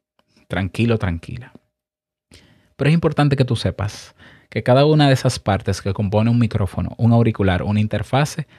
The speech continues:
mientras más calidad tiene de fabricación, o sea, mientras los materiales que se utilizaron para fabricar ese componente son de más alta calidad,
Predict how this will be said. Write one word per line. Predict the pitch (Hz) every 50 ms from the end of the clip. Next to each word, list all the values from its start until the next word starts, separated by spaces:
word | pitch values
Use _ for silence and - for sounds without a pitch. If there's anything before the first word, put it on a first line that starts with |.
| _ _ _ _ _ _ - - _
mientras | - 123 123 123 120 123 120 117 - - -
más | - 120 120 120 120 123 131 151 170 - -
calidad | - - 160 151 147 139 135 135 -
tiene | - 127 123 127 127 131 127
de | 120
fabricación, | - - 110 104 110 104 - 107 101 - - 117 127 156 208 233 -
o | 120
sea, | - - 104 104
mientras | 107 107 107 104 - 113 113 - -
los | 110 107 110
materiales | 113 110 - 113 117 117 147 165
que | 175 160
se | 160
utilizaron | 156 151 151 147 139 131 - - 139 139 139 135
para | 135 135 123 117 123
fabricar | - - - 135 123 120 120 117 110 - 120 127
ese | 147 - - 131
componente | - 139 127 123 120 123 113 110 107 101 - 101 - - - _ _ _ _ _ _ _ _ _ _ _ _ _
son | - - - 147 147 160 165 156
de | 143 143 139 135
más | 127 127 143 165 165 - -
alta | 139 147 156 160 147 - - 143 143
calidad, | - - - 143 143 139 139 135 131 127 123 127 139 165 202 247 -